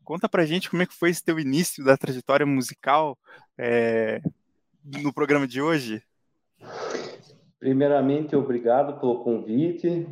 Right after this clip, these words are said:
Speaker 2: Dirceu, Evandro, a equipe da Uninter, né?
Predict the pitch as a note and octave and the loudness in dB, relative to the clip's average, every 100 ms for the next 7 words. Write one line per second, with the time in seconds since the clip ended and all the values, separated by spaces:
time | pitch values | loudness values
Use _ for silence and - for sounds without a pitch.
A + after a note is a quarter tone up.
0 | C3 A#2 A#2+ A#2 - B2 C3+ D3 C#3+ A#2 | -8 2 4 4 0 2 4 4 4 2
1 | A2 A#2+ D3+ D#3 D#3 D3+ - - A2+ A2 | 2 2 2 0 -2 -4 -12 -8 0 2
2 | G#2+ B2 B2 A#2 - A2+ G#2+ - - A#2 | 2 0 0 -2 0 2 2 -2 -2 0
3 | A#2 C#3+ F#3+ D3+ B2 D#3 | 2 2 0 -2 -2 -4